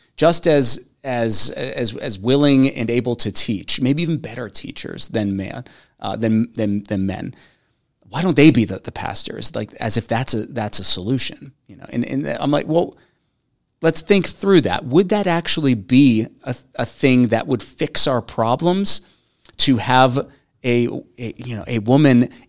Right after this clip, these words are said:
inter-, it be kind of interchanged with, uh, with a man or vice versa, like, would that, would, what would we be losing there? And I think that, well,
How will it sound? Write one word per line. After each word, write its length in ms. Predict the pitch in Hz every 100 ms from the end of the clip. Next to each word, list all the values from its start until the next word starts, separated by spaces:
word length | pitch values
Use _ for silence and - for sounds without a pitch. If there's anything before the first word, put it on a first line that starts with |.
| -
inter-, 360 | 135 - 120 -
it 340 | 127 127 120
be 140 | 110 127
kind 200 | - 127
of 100 | 110
interchanged 880 | - 131 120 - - 139 131 110 -
with, 320 | 110 110 -
uh, 60 | 113
with 180 | 117 113
a 40 |
man 360 | 104 117 123 117
or 80 |
vice 300 | 98 110 104
versa, 360 | - 117 117 127
like, 200 | 113 107 - - - -
would 140 | 123
that, 220 | 107 151 -
would, 300 | - 143 139
what 120 | 147
would 200 | - 185
we 160 | 139 151 - -
be 120 | - 117
losing 520 | 127 233 185 110 90
there? 340 | 90 90 -
And 120 | - 117
I 80 |
think 400 | 113 - 175 165
that, 440 | 147 123 120 120 - - _ _ _ _ _
well, 280 | - 135 151